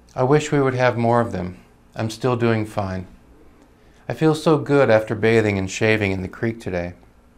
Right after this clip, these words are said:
We have advanced a lot in the past week. I'm hoping we continue to do so. We have moved up every day so far this week, and the enemy hasn't fired a shell for a number of days.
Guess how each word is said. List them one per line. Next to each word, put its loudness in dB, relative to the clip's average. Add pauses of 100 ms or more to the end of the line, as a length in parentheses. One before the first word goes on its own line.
(800)
We 0
have 2
advanced 0
a 4
lot 6
in -2
the -2
past -10
week. -2 (720)
I'm -2
hoping 0
we 0
continue -2
to -6
do 0
so. -6 (800)
We 2
have 2
moved 2
up 0
every 0
day 2
so -4
far 2
this -6
week, -4 (500)
and -2
the 0
enemy 2
hasn't -2
fired 2
a -2
shell -2
for -10
a -4
number -4
of -10
days. -6